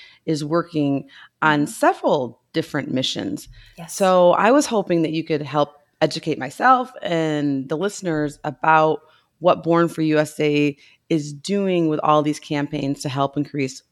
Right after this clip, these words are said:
Speaker 1: welfare for animals that are in captivity and then
Speaker 2: Mm-hmm.
Speaker 1: also, of course, in the wild. That's was really impressive
Speaker 2: Yeah.
Speaker 1: to me.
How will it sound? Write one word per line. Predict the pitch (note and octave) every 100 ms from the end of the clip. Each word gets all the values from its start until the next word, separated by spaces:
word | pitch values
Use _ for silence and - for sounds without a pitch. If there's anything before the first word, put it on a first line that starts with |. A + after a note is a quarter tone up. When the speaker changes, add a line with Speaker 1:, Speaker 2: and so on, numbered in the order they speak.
| _
Speaker 1:
welfare | D3 C#3+ C#3+ - C#3 C3 B2+
for | - C3+ B2 -
animals | C#3+ C#3+ C#3 C3+
that | -
are | F3+ F#3+ G3 G#3 - - - _ _ -
in | F3 F#3
captivity | F3+ F3 F3+ E3+ F3 E3 D#3+
and | E3 D3+
then | C#3+
Speaker 2:
Mm-hmm. |
Speaker 1:
also, | C#3 C3 C3+
of | -
course, | D3 C#3 - -
in | C#3
the |
wild. | A#2 C3 - A3+ -
That's | - F3 - -
was | B2+ B2+
really | C#3 C#3+
impressive | C3+ C#3+ D3 E3+
Speaker 2:
Yeah. | E3+
Speaker 1:
to | E3
me. | B2 -